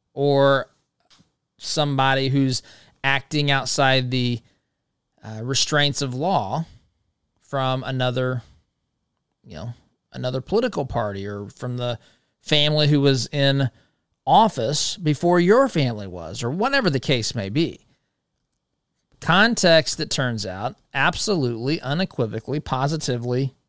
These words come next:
matters. We don't want corruption. I, I think this is actually something all Americans agree with. We don't want corruption in Washington, D C. We, and, and we can't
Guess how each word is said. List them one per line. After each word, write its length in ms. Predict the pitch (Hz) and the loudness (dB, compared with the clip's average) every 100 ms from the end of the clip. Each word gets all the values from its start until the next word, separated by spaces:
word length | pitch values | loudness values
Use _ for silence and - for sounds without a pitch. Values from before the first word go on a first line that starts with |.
| - | -6
matters. 680 | 165 247 254 104 71 - - _ _ | -2 0 0 -2 -8 -10 -10 _ _
We 140 | 131 139 | -4 0
don't 200 | 190 226 | 2 2
want 280 | 180 220 - | 0 -2 -2
corruption. 500 | 175 170 202 - 123 | 0 2 2 -2 0
I, 160 | 165 - _ _ _ _ _ - | -2 -2 _ _ _ _ _ 0
I 80 | |
think 160 | 240 294 | 0 2
this 160 | 233 202 | 0 2
is 140 | 160 | 4
actually 300 | 160 151 147 | 4 4 0
something 500 | 160 165 - 131 117 _ _ _ _ - | 0 -2 0 -2 -2 _ _ _ _ -2
all 200 | 175 226 | 2 4
Americans 560 | 151 123 117 117 113 107 | 2 0 -2 -4 -6 -6
agree 220 | 104 110 | -8 -6
with. 180 | 101 139 | -6 -2
We 80 | 143 | 2
don't 320 | 190 233 131 | 2 2 -2
want 400 | 127 165 202 - | -4 -2 -2 -6
corruption 760 | - 123 127 170 - - - - _ _ _ _ _ _ _ _ _ | -10 -2 0 0 -2 -6 -8 -20 _ _ _ _ _ _ _ _ _
in 180 | - 123 | -10 -4
Washington, 560 | 120 139 131 123 - 113 | -2 -2 -2 -4 -4 -2
D 140 | 110 | -2
C. 340 | 101 - 95 - | -4 -4 -6 -10
We, 200 | 131 143 - | -6 -6 -2
and, 220 | 165 160 | -2 -2
and 400 | - 156 156 135 | 0 0 0 0
we 140 | 156 160 | 0 0
can't 680 | - 185 214 262 - - | 0 0 2 0 -6 -12